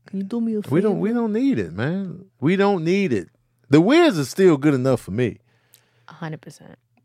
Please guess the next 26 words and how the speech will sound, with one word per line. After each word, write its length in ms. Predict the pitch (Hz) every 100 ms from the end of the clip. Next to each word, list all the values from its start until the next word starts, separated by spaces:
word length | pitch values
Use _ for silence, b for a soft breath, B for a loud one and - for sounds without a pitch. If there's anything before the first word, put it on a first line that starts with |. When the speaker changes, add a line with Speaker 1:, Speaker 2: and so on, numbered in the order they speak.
| _ _ -
Speaker 2:
So 140 | 120
I, 340 | 123 165 143 156
I 40 |
don't, 160 | 165 123
I 80 | 147
don't 160 | 160 143
understand 440 | 123 - 135 123
why 140 | 123
we 160 | 120 113
need 260 | 113 120 98
this. 300 | - - _
Shout, 300 | - 175 123
I 60 |
mean, 280 | 151 143 135
you 80 | 135
shout 260 | 131 190 160
out 120 | 117
to 80 | 120
Kenya 260 | 131 104
Barris, 400 | 95 127 98 85
you 60 | 98
know 80 | 92
what 40 |
I'm 60 | 85
saying? 240 | 98 90
But 240 | 92 92